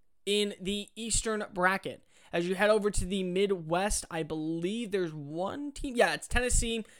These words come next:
They got the number five seed after an eighteen eight season. They'll take on Oregon State on March nineteenth. That is Friday. You also have Florida taking on Virginia Tech on March nineteenth. They were the number seven seed. Arkansas will take on Colgate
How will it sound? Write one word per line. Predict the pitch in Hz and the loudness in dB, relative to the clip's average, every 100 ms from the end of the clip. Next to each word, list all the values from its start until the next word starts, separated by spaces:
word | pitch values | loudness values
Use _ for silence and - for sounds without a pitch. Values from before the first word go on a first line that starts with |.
| _ - | _ 0
They | 214 220 | 2 4
got | 208 196 | 2 0
the | 202 | -2
number | 202 185 165 | -2 -2 -6
five | - 214 220 208 | 0 2 2 -2
seed | 233 220 | -4 -4
after | 180 170 | -4 -6
an | 165 | -8
eighteen | 196 196 190 | -10 -8 -6
eight | 180 170 | -6 -6
season. | - 208 196 202 - | -4 -2 -2 -4 -2
They'll | 175 | -2
take | 180 180 | -2 -2
on | 170 - | -4 -4
Oregon | 180 180 170 160 | -4 -2 -2 -2
State | - - 220 - | 0 0 -2 -4
on | 170 160 151 151 | -6 -4 -6 -4
March | 208 220 - | -4 -4 -8
nineteenth. | 196 180 - 233 226 - | -6 -6 -8 -4 2 2
That | 160 165 | 2 -6
is | 165 151 | -8 -8
Friday. | - - 165 175 226 247 254 - - - - | -8 -8 0 2 6 6 4 0 -20 -20 -4
You | 190 | 2
also | 214 214 | 4 4
have | 196 - | 2 0
Florida | 226 240 262 254 | 2 4 4 6
taking | 220 202 202 | 4 4 -2
on | 190 | -2
Virginia | 170 170 165 170 160 | -2 -6 -6 -6 -6
Tech | - - 294 294 - - - | -2 4 6 4 -4 -20 -8
on | - 170 | -6 -2
March | 180 180 - | -2 -4 -4
nineteenth. | 180 175 220 214 | -6 -4 -4 -4
They | 170 | -4
were | 165 160 | -2 -4
the | |
number | 160 156 151 | -4 -6 -2
seven | 233 233 226 | 0 0 2
seed. | 254 240 - | 2 2 -2
Arkansas | 196 233 - 254 - 247 | 0 0 0 -2 0 0
will | 233 202 | 2 0
take | - 196 - | 2 0 0
on | 175 165 | -10 -10
Colgate | - 233 240 208 247 240 | -4 0 0 0 -4 -4